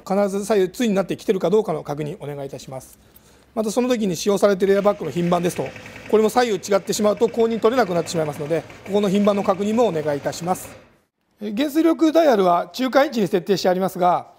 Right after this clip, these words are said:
装着前に必ずダイヤルの位置の調整を行ってください。このリングはですね、仮止めの状態で納品されてます。必ず全部揃い終わった時、増し締めの方をお願いいたします。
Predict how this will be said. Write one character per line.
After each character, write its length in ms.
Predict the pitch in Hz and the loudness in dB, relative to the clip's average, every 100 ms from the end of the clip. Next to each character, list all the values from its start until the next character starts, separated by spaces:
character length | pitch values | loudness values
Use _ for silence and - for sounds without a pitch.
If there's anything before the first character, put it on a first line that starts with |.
| _ _ _ | _ _ _
装 160 | - | -4
着 220 | 254 285 294 | -2 0 0
前 160 | 294 | 0
に 60 | 190 | 0
必 100 | 180 196 233 | 0 2 2
ず 260 | 226 226 226 - | 4 0 0 -6
ダ 160 | 180 220 | -2 2
イ 80 | 247 | 4
ヤ 80 | |
ル 80 | 247 | 4
の 100 | 247 | 2
位 40 | 240 | 0
置 120 | 208 | -2
の 120 | 156 | -6
調 200 | - 220 | 0 0
整 160 | 208 214 | 2 0
を 60 | |
行 120 | 208 | 2
っ 60 | 208 | -2
て 80 | 214 | 0
く 80 | 185 | -2
だ 60 | |
さ 140 | 170 139 | 0 -2
い。 60 | - _ _ _ _ _ | -6 _ _ _ _ _
こ 80 | - | -2
の 100 | 240 | 2
リ 120 | 339 | 4
ン 60 | 392 | 4
グ 100 | 311 | 2
は 100 | 165 | 0
で 80 | 151 | -2
す 80 | |
ね、 260 | 156 160 - - | -2 -2 -4 -14
仮 200 | - 226 | -2 0
止 80 | 254 | 2
め 80 | 277 | 0
の 40 | 269 | 2
状 160 | 277 | 0
態 180 | 233 180 | 2 0
で 220 | 147 135 170 | 0 -6 -4
納 160 | 185 | -2
品 80 | 185 | 2
さ 80 | 196 | 2
れ 80 | 180 | 2
て 60 | |
ま 100 | 180 | 0
す。 160 | 170 - - - - - | -2 -8 -20 -20 -20 -2
必 100 | 226 233 247 | 0 2 0
ず 120 | 226 | 0
全 160 | 254 214 | 0 0
部 100 | 185 | 0
揃 160 | 196 | 0
い 60 | 190 | 0
終 100 | - | 0
わ 60 | |
っ 40 | 214 | 0
た 80 | 190 | -2
時、 200 | 170 160 - - | -4 -6 -8 -4
増 100 | 175 | -2
し 100 | 190 | 0
締 20 | 190 | 2
め 60 | |
の 160 | 202 214 | 2 2
方 100 | 226 | 0
を 40 | |
お 40 | 175 | -2
願 160 | 143 | -6
い 40 | 143 | -6
い 20 | |
た 100 | 147 | -6
し 100 | - | -4
ま 100 | 160 | -4
す。 260 | 165 - | -4 -8